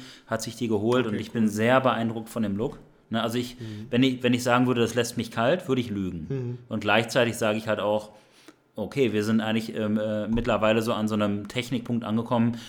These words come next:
Speaker 1: wo es natürlich, es ist krasser, aber unsere Kameras sind auch schon so brutal, die Sensoren, ähm, bilden oder fangen so viel Licht ein, äh, haben so eine, so eine Dynamik und so weiter. Ich weiß nicht,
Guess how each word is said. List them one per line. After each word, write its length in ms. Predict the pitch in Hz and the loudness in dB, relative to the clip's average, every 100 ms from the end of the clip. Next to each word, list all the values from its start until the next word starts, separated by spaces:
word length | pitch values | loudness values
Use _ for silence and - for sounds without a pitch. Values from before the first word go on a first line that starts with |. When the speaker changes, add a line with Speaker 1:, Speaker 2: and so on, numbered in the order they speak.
| - | -6
Speaker 1:
wo 120 | 117 | -2
es 100 | 120 | 0
natürlich, 420 | 120 117 120 113 | 0 2 2 2
es 140 | - 117 | -4 -6
ist 160 | 107 | -6
krasser, 500 | - 117 120 160 170 - - - | -2 -2 0 0 -2 -4 -16 -2
aber 180 | 107 | 0
unsere 240 | 113 113 107 | 2 0 0
Kameras 320 | 113 104 98 | 0 0 0
sind 160 | 104 98 | -2 -2
auch 140 | 98 | -2
schon 180 | - 101 | -2 -2
so 100 | 98 | -2
brutal, 380 | 95 98 107 104 | -4 -6 -2 -2
die 60 | |
Sensoren, 720 | 101 104 98 101 101 104 104 107 | 0 -2 -2 -2 0 0 -2 -4
ähm, 360 | 110 98 101 104 | -2 -2 -2 -4
bilden 600 | 104 110 113 110 113 120 | -2 0 2 0 -2 -6
oder 160 | 117 98 | -4 -2
fangen 300 | - 120 117 | 0 2 2
so 160 | 107 120 | 2 -2
viel 200 | 120 113 | 0 0
Licht 320 | 117 113 - | 0 -2 -6
ein, 420 | 107 110 110 107 - - - | -2 4 4 2 -6 -16 -10
äh, 60 | - | 0
haben 320 | 104 101 107 | 2 4 2
so 80 | 107 | 4
eine, 340 | 110 110 107 | 6 6 4
so 100 | 107 | 2
eine 140 | 113 110 | 2 4
Dynamik 540 | 110 104 98 110 110 | 2 2 2 2 0
und 140 | 110 98 | -2 -6
so 100 | 95 | -4
weiter. 300 | 95 95 98 | -2 -2 -4
Ich 120 | - | -2
weiß 280 | 104 113 - | 0 0 0
nicht, 320 | 110 - | 0 -2